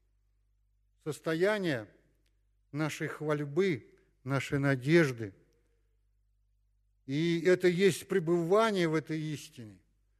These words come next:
Потому что если мы пребываем, стремимся,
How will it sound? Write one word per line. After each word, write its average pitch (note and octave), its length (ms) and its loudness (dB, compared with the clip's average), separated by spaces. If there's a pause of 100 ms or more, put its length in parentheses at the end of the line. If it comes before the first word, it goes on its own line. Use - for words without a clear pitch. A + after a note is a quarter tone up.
(280)
Потому G3 300 -4
что G3 160 -6
если G#3 340 -2
мы G#3+ 220 0
пребываем, G#3 960 2 (180)
стремимся, G3 1040 2